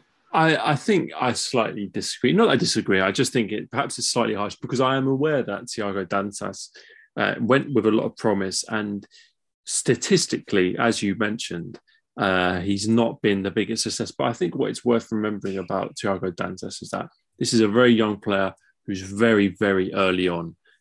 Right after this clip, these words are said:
uh, in his development, uh, as a professional footballer. I still think this loan move for him will be very valuable, just to learn the ins and outs of playing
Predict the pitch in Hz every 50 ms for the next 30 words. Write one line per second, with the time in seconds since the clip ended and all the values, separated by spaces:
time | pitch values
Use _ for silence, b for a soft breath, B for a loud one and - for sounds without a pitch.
0 | _ - 101 95 92 95 92 95 92 95 95 - - 101 90 95 92 92 92 90
1 | 87 87 - _ b b b b b - 104 90 - 101 98 92 - - - -
2 | - 110 - - - 98 - - 117 - - 101 92 95 104 - 110 107 - -
3 | - - - 139 135 - - - 113 110 107 104 - - 107 101 101 101 98 98
4 | 95 95 92 90 - 107 95 90 90 90 90 87 - b b b b b b -
5 | 110 107 104 101 95 95 95 120 117 113 104 104 98 98 95 95 95 95 95 90
6 | 87 92 92 90 90 87 _ b b b b b - 139 131 - - 165 147 143
7 | 143 143 139 131 120 107 110 120 135 123 120 110 110 110 110 101 - - 110 -
8 | - - 117 110 107 104 101 101